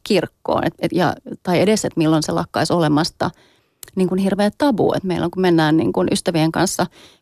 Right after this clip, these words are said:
vinilasilliselle, niin on helpompaa puhua seksielämästä tai, tai masennuksesta, kun sanoo, että olipa mulla ihana kokemus eilen, kun mä rukoilin. Mä oikein ko-, koin niin kuin Jumalan läsnäoloa siinä. Että meillä on joku niin kuin tässäkin sellainen mielikuva, että, että jos mä sanoisin jotain sellaista, niin ihmiset varmaan pitäisi mua ihan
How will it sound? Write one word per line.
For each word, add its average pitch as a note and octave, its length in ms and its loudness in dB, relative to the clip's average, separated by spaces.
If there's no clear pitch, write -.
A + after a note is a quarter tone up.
vinilasilliselle, F3+ 840 0
niin E3+ 120 4
on E3+ 60 2
helpompaa F#3 460 0
puhua F3 200 -2
seksielämästä D#3 840 0
tai, D#3+ 380 -2
tai E3 340 0
masennuksesta, - 840 0
kun D3+ 140 0
sanoo, D#3 300 2
että D#3 180 0
olipa F3 220 0
mulla E3 300 0
ihana F3 340 2
kokemus - 460 -4
eilen, - 240 -4
kun - 140 -8
mä E3 80 -2
rukoilin. - 520 0
Mä - 80 -2
oikein - 280 0
ko-, - 220 -6
koin E3 200 2
niin D3 140 0
kuin F3 120 -4
Jumalan - 380 0
läsnäoloa - 540 -4
siinä. - 380 0
Että F3 140 -2
meillä F3 160 4
on F3 80 4
joku G3+ 240 2
niin D#3 240 2
kuin D3+ 280 0
tässäkin F3 420 -2
sellainen D3+ 300 0
mielikuva, - 680 0
että, - 140 -8
että - 380 -20
jos D#3 100 -2
mä D3+ 80 0
sanoisin - 420 0
jotain - 260 -4
sellaista, - 360 -4
niin C#3+ 80 0
ihmiset - 260 -8
varmaan - 280 0
pitäisi - 340 -4
mua C3 160 -4
ihan C#3+ 220 -2